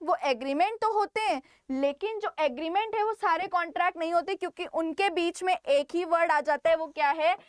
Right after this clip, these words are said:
एनफोर्सेबल। और एनफोर्सेबल में ये सारी कंडीशंस आ जाती हैं। अगर ये सारी कंडीशंस फुलफिल हो जाएंगी तो एग्रीमेंट बन जाएगा कॉन्ट्रैक्ट। अगर इनमें से एक भी कंडीशन मिसिंग होगी तो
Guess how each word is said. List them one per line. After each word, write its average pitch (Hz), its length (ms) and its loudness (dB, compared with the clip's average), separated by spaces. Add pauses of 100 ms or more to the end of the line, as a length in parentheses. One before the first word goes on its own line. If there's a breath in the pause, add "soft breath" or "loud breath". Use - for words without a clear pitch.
(220 soft breath)
एनफोर्सेबल। 277 1080 2 (240 loud breath)
और 285 140 4
एनफोर्सेबल 359 880 2
में 370 260 2 (200 soft breath)
ये 320 180 -4
सारी 349 360 2
कंडीशंस 294 680 -2
आ 320 140 4
जाती 294 420 0
हैं। 285 200 0 (240 loud breath)
अगर 339 320 2
ये 392 120 -2
सारी 381 280 2
कंडीशंस 381 640 -2
फुलफिल 392 420 2
हो 427 80 4
जाएंगी 392 480 0 (260 soft breath)
तो 370 60 0
एग्रीमेंट 339 560 0
बन 349 160 0
जाएगा 349 340 4
कॉन्ट्रैक्ट। 277 720 2 (200 soft breath)
अगर 381 300 2
इनमें 381 280 -4
से 381 120 -4
एक 381 380 -2
भी 466 80 0
कंडीशन 440 520 0
मिसिंग 381 400 -2
होगी 262 300 2
तो - 320 -6